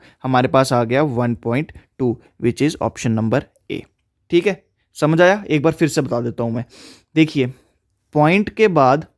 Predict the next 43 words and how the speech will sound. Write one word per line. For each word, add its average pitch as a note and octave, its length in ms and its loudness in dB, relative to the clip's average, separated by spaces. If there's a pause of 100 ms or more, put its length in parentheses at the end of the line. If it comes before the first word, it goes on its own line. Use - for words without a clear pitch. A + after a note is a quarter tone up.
(120)
जैसे C#3+ 220 -4
वन C#3 240 0
पॉइंट D#3+ 300 -4
नाइन B2+ 220 -2
सिक्स - 280 -6
है, C3 120 -4 (400)
पॉइंट D#3 280 2
के G#3 120 2
बाद E3+ 180 4
अगर E3+ 200 4
आपको D#3+ 300 2
रूट D#3 360 4
में F#3+ 140 -2
दो D#3 140 4
नंबर C#3+ 260 0
दिख B2+ 200 -6
रहे B2 140 -2
हैं, C3+ 140 -6 (320)
तो F3 60 -2
जब F3 220 -2
ये G#3 120 4
नंबर F3 340 2
पॉइंट D#3+ 380 0
से - 180 0
बाहर C#3+ 420 4
आएंगे C3+ 380 2 (360)
तो - 280 0 (140)
एक F3 240 6
ही F#3+ 120 -4
बचेगा, C3 460 -4 (360)
यानी C#3 260 -2
कि F3 120 -4
जैसे E3 280 0
वन D#3 160 4
नाइंटी E3 280 0
सिक्स - 300 -4
फ़ोर्टीन D#3 460 0
का, F3 160 4
अ, D3 340 2
रूट C#3+ 180 2
होता C3+ 200 -4
है, D3+ 60 0
जब D#3 220 0